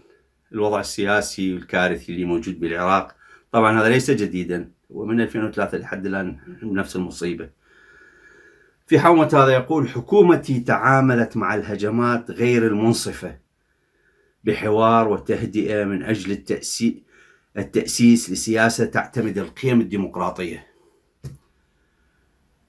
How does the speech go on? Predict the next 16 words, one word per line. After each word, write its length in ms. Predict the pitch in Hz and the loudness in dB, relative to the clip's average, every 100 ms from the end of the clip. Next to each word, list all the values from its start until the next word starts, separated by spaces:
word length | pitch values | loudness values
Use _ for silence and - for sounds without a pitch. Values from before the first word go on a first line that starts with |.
| _ _ _ _ _ | _ _ _ _ _
ونبذ 960 | 107 117 120 117 117 117 123 127 110 | 2 4 6 6 4 4 4 2 4
العنف 560 | 127 117 120 117 - - - - - - | 2 4 2 0 -8 -20 -20 -20 -14 -2
والاستبداد 760 | 117 - - 104 92 113 117 | -2 -2 -4 -6 -2 2 0
في 120 | - 101 | 0 -6
العراق، 640 | 90 101 104 - - - | -4 -4 -4 -6 -12 -10
وعلى 260 | 104 92 101 | -6 -2 -2
الأحزاب 600 | 95 90 98 117 110 82 | -4 -8 -2 0 0 0
والقوى 380 | 95 - 117 98 | -8 -4 -4 -2
السياسية 520 | - - 92 90 107 | -4 -6 -6 -4 -4
الاحتكام 540 | 95 - - 110 107 | -4 -8 -16 -6 -4
لمنطق 440 | 98 104 123 - - | -2 0 0 -2 -10
الحوار 540 | - - 101 101 95 | -12 -6 -2 0 -2
لحل 440 | 87 - 110 107 101 | -6 -6 -4 0 -2
الأزمة 520 | 101 - 90 85 95 | -4 -8 -10 -6 -6
الحالية". 640 | - 90 - - - - _ _ _ _ _ _ _ _ - - _ _ _ _ _ _ | -6 -14 -16 -16 -18 -20 _ _ _ _ _ _ _ _ -20 -20 _ _ _ _ _ _
طيب، 240 | 135 - | -10 -10